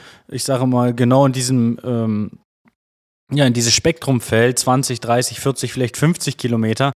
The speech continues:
Und da möchte ich einfach mal so ein bisschen die Vergleiche aufstellen, weil ich hatte nämlich jetzt immer wieder das Gespräch, gerade mit Unternehmen, die auch noch gar nicht so tief in dem Thema Online-Werbung sind, dem vielleicht auch noch nicht vertrauen. Ja,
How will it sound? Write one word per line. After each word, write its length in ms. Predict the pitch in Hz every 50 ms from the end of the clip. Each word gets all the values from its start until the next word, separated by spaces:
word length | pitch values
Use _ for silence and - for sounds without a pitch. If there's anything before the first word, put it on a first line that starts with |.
| _
Und 440 | - 143 131 135 135 135 131 - - -
da 140 | 131 131
möchte 200 | 139 151 143 -
ich 120 | 151 139 147
einfach 180 | 151 139 143
mal 120 | 131 143 139
so 80 | 131
ein 40 | 135
bisschen 220 | 135 135 - - 135
die 80 | 127
Vergleiche 460 | - - 120 113 117 127 147 147 131
aufstellen, 280 | 107 110 - - - 107
weil 120 | 104 104
ich 120 | 107 - -
hatte 160 | 147 143 147
nämlich 300 | 139 131 131 131 127 -
jetzt 160 | 131 - -
immer 260 | - 151 151 147 131
wieder 220 | 123 135 139 143 127
das 180 | 127 123 -
Gespräch, 460 | - 131 127 - - 117 135 143 131 -
gerade 260 | - 110 113 123 139
mit 140 | 139 127 123
Unternehmen, 420 | 135 120 127 123 123 135 143 143
die 140 | 131 139 127
auch 100 | 127 127
noch 200 | 131 127 113 -
gar 180 | - 131 147
nicht 160 | 151 139 - -
so 460 | 127 123 123 139 165 190 202 185 170
tief 440 | 175 - - 160 165 160 147 - -
in 160 | 156 151 147
dem 160 | 143 139 135
Thema 300 | - - 139 135 135 120
Online-Werbung 600 | 120 135 135 135 127 120 123 123 120 120 123 123
sind, 300 | 110 120 160 202 196 -
dem 160 | 135 127 120
vielleicht 340 | - - 131 131 139 - -
auch 40 | 139
noch 120 | 139 131
nicht 140 | 135 127 -
vertrauen. 460 | - 123 113 - - 120 160 165 131
Ja, 200 | 107 113 156 165